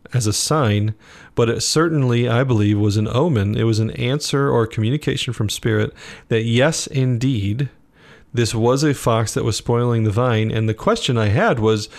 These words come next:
do I just let it keep going on, or do I need to start dealing with it? Because it was one of those things that just wasn't such a big deal, but it was becoming one.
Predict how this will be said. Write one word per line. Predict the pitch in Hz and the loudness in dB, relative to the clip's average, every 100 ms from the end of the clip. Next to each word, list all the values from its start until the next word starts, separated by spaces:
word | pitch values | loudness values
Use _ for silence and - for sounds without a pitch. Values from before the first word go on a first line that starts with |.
| - - | -20 -2
do | 135 | 0
I | |
just | 139 165 | 0 2
let | 156 143 | 2 2
it | |
keep | - 139 | 0 -2
going | - 131 117 | 0 0 2
on, | 117 117 | 2 2
or | |
do | 107 107 | 2 2
I | |
need | 107 113 | 2 0
to | 104 | 0
start | - 110 101 | 0 -2 0
dealing | 101 98 | 0 0
with | 98 - | -2 -4
it? | - - _ - - - | -8 -10 _ -20 -20 -8
Because | - 156 165 | -2 2 2
it | |
was | 160 214 139 | 4 4 4
one | 113 | 2
of | |
those | 113 123 | 2 0
things | 110 110 | 0 0
that | |
just | 113 110 - | 0 -2 0
wasn't | 120 156 - | 0 0 -6
such | - - 127 135 165 | -8 -2 -2 0 -2
a | |
big | 143 156 127 | 0 -2 0
deal, | 139 151 | 0 2
but | 131 | 0
it | 113 | 0
was | 113 | 0
becoming | 101 104 117 120 135 | 0 -2 0 0 0
one. | 147 | 0